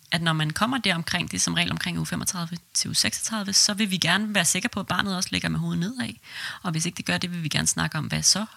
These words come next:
Øhm, tilbyde et vendingsforsøg og, og ligesom lægge en plan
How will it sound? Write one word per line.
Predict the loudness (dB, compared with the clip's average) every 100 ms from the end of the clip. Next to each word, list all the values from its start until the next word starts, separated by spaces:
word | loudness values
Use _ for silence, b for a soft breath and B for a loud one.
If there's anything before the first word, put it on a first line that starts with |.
| -10 -6
Øhm, | -4 -2 -4 -8 _
tilbyde | -2 -2 0 -2
et | 0
vendingsforsøg | 0 0 0 0 0 -2 -4 -2
og, | -2 -2 B B B B
og | 0
ligesom | 2 2
lægge | 2 2 0
en | 0
plan | 2 2 2